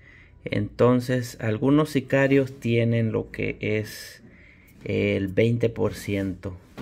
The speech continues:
Algunos sicarios tienen lo que es el veinte por ciento daño fuego. Vamos a ver este ataque. Veinte por ciento daño fuego.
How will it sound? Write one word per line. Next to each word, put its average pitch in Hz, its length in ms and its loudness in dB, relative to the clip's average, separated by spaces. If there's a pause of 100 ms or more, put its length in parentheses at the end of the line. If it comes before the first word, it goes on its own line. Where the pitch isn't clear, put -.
(1400)
Algunos 110 400 -8
sicarios 110 500 -4
tienen 107 320 -2
lo 104 140 -8
que 107 160 -6
es 98 140 -8
el 98 100 -4
veinte 107 320 -2
por 104 220 -4
ciento 101 440 -6
daño 101 300 -6
fuego. 117 440 -2 (760)
Vamos 107 340 -8
a 98 80 -6
ver 101 160 -6
este 107 240 -10
ataque. 110 640 -6 (320)
Veinte 120 300 -2
por 117 180 -4
ciento 110 320 -4
daño 107 240 -4
fuego. 139 440 -2